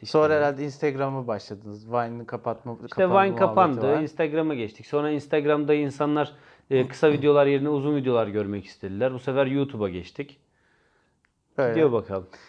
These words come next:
Speaker 2: Valla yani ben çok izlemiyorum ama görüyorum. Herkesin tadını biliyorum. Başarılarınızın devamını dilemiş olayım.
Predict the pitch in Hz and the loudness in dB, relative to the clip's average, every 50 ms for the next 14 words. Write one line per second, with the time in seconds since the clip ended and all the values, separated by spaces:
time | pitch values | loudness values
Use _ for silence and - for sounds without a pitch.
0 | _ _ _ _ - 131 139 147 160 170 170 160 139 135 131 127 135 139 139 139 | _ _ _ _ -2 2 2 4 4 2 0 -4 -14 -16 -18 -16 -14 -8 -2 0
1 | 147 143 139 143 143 139 156 156 160 175 175 - 185 180 - - - - 143 - | 0 0 0 -2 -4 0 2 2 2 0 -2 -6 -6 -6 -8 -16 -20 -18 -16 -10
2 | 160 151 139 135 147 165 190 208 208 196 185 208 254 - 175 165 170 196 208 180 | -8 -8 -6 -2 -2 -2 -2 -2 -2 -2 -2 -2 -2 -2 -2 -2 -2 -2 -4 -2
3 | 147 160 165 170 185 185 165 156 147 147 147 156 156 - 170 160 160 160 156 160 | -2 0 0 2 2 0 0 -2 0 0 0 0 0 -2 -4 -4 -4 -4 -4 -4
4 | 151 147 160 160 156 156 156 196 180 180 190 226 240 277 302 247 156 156 170 165 | -4 -4 -4 -8 -8 -6 -6 -4 -2 -2 -2 -4 -6 -8 -16 -12 -4 -2 -2 -2
5 | 170 180 170 160 160 165 165 170 185 175 170 165 160 160 160 156 156 170 170 165 | 0 -2 0 0 0 0 0 -2 0 2 4 4 6 6 4 4 0 -4 -4 -6
6 | 147 131 139 135 139 131 127 127 - 135 127 | -4 -4 -2 -2 -2 -2 -4 -6 -8 -6 -4